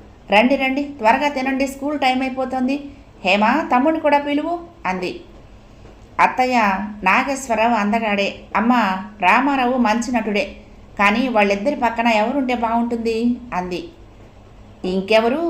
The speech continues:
మా సావిత్రి." ఇద్దరు ఒకేసారి అన్నారు. దేవుడి దగ్గర బెల్లం నోట్లో వేసుకుని నవ్వేసి వెళ్ళిపోతూ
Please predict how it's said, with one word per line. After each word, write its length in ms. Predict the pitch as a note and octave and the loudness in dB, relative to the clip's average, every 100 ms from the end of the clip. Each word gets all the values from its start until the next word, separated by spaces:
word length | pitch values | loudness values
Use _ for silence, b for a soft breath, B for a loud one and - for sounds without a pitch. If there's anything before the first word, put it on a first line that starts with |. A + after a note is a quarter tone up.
| D#4 | 0
మా 180 | B3 G#3+ | 2 2
సావిత్రి." 680 | G#3 A3+ C#4+ D4+ - G#3+ A#3+ C4 C4 - - - - - F3 | 0 0 0 -2 -2 -2 -2 -2 -6 -10 -16 -20 -20 -8 -4
ఇద్దరు 400 | F#3 F3 A3 G#3 | -4 2 2 4
ఒకేసారి 640 | G#3 F#3+ G#3+ A#3+ A#3 G3+ | 2 0 -2 -4 -4 -4
అన్నారు. 520 | F#3+ F#3+ F3+ - - - - - - - - E3 | -2 -2 -4 -8 -14 -20 -20 -20 -20 -20 -18 -2
దేవుడి 400 | F#3+ A3 A#3 G3+ | 4 6 4 2
దగ్గర 240 | F3+ F3+ | 2 0
బెల్లం 400 | F3 F3 G3 G3+ | 2 2 2 0
నోట్లో 340 | F#3 G#3 A3 | 0 0 0
వేసుకుని 640 | G#3 F#3+ G3 G3 G3+ C4+ G3+ | 0 -2 -4 -6 -2 0 2
నవ్వేసి 460 | F3 G3 A#3 G#3+ G3 | 0 2 -2 0 -2
వెళ్ళిపోతూ 640 | F#3 F#3 G#3 G#3+ G3+ F3+ | -2 -2 -2 -4 -4 -4